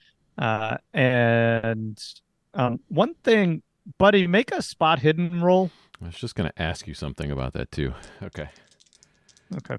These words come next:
Speaker 2: Uh, yeah, that's a success. Uh, I just wanna see how good a success. It is a hard success.
Speaker 1: Yeah, yeah, yeah. Okay.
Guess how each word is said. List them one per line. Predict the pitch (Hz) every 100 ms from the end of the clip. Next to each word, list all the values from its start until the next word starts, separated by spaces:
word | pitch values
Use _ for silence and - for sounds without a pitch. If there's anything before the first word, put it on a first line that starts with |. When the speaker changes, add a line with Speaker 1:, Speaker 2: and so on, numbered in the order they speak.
| - _ -
Speaker 2:
Uh, | 110 101 107 85 82 80 - - - - - _
yeah, | 107 76
that's | 82 90 -
a |
success. | 85 - - - 117 117 113 107 - - -
Uh, | 92 87 82 82 82 80 80 78 78
I |
just | 78 -
wanna |
see | 80 - 73
how | 76 73
good | 71 73
a | 69
success. | - - 71 69 -
It | - 101
is | 101 90
a | 87 82
hard | - 82
success. | - 80 57 - - _ _ _ _ _ _ _ _ _ _
Speaker 1:
Yeah, | 143
yeah, | 131 131
yeah. | 104 _ _ -
Okay. | 180